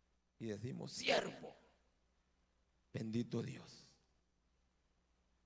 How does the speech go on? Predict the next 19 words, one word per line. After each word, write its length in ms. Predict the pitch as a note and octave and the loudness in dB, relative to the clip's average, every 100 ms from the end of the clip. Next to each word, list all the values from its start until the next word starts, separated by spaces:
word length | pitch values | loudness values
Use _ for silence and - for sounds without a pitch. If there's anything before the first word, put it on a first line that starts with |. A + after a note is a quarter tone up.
| _ - | _ -8
Y 120 | G#2+ | -4
esa 140 | C3+ | -2
gritolera 520 | C#3 C3+ B2 A#2 - | -2 -2 -2 -2 -4
en 60 | - | -6
la 100 | B2+ | -8
casa, 260 | - D#3 C#3 | -8 -6 -4
¿por 160 | - | -6
qué 220 | - B2 - - _ _ _ _ _ _ _ _ | -6 -8 -8 -20 _ _ _ _ _ _ _ _
sale 260 | - C#3 A2 | -8 -6 -4
de 80 | |
ese 160 | G2+ G#2+ | -8 -12
siervo? 260 | B2+ B2+ - - _ _ _ _ _ _ _ _ _ _ _ _ _ _ _ _ _ _ _ _ _ _ _ _ _ _ _ _ _ _ _ _ _ _ _ _ _ _ _ _ - | -16 -20 -20 -20 _ _ _ _ _ _ _ _ _ _ _ _ _ _ _ _ _ _ _ _ _ _ _ _ _ _ _ _ _ _ _ _ _ _ _ _ _ _ _ _ -2
Para 200 | C#3+ C#3 | 4 4
ordenar 360 | C#3+ C#3+ D#3 | 4 4 2
no 100 | F#3 | 0
hay 80 | G3+ | -4
que 140 | F#3 - | -6 -8
gritar, 400 | - - - E3+ | -8 -10 -12 -14
hermano. 140 | C#3+ | -16